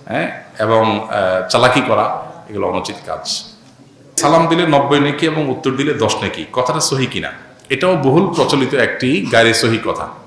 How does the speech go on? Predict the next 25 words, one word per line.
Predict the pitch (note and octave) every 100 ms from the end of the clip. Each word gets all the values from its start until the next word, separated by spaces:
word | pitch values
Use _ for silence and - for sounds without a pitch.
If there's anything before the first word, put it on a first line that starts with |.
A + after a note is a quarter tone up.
| - -
সালাম | - A2+ C#3 D3
দিলে | A#2+ C3+
নব্বই | D#3+ C3+ C3 C#3
নেকি, | C3+ - G3 C#4+ - -
সালামের | - A2+ A#2+ C3+ F#3 G#3 C#3
উত্তর | - C#3+
দিলে | B2 C3+ F3+ D#4 - - - - - G#2
দশ | A2 -
নেকি, | G2 - E2 -
এরকম | G3+ A#3 G#3+ G#3 G3+
এইভাবে | F3 F#3+ F3 F3+ E3+
কোনো | D#3 D3
হাদিসে | A#2+ A#2+ A#2 B2+
বিশুদ্ধভাবে | A2+ A#2+ A#2 A2 A2
সাব্যস্ত | - G2 F#2+ -
হয়নি। | E2+ D#2+ D2 - - _ -
যেটা | B2 E3+
আছে | D#3 G3
সেটা | F3 -
হলো, | F3 G3+ B3 - - - -
কেউ | D#3
যদি | D#3 D#3
"আসসালামু | C#3 - D3 D#3+ D#3+
আলাইকুম" | D3+ D#3 D#3+ E3
বলে, | D3+ D3+ A3